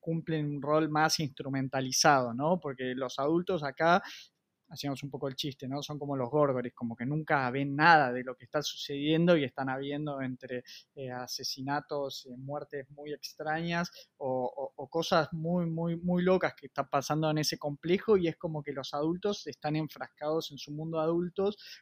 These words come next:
o sus preocupaciones o sus, no sé, eh, sus entretenimientos y no ven nada de, de esta realidad que está sucediendo,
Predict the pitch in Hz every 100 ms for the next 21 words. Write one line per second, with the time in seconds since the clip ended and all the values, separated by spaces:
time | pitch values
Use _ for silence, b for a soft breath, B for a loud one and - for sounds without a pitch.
0 | - 147 139 - 131 139 131 - 127 139
1 | - 175 180 180 180 175 170 - 123 123
2 | 117 117 120 - 135 131 - 120 139 135
3 | 143 131 b b _ 147 135 123 - 135
4 | 139 135 139 139 151 160 175 190 196 180
5 | 208 208 - 147 143 156 165 175 170 165
6 | 160 165 151 135 123 123 139 156 143 135
7 | 135 156 185 143 - 147 156 - 156 170
8 | 196 240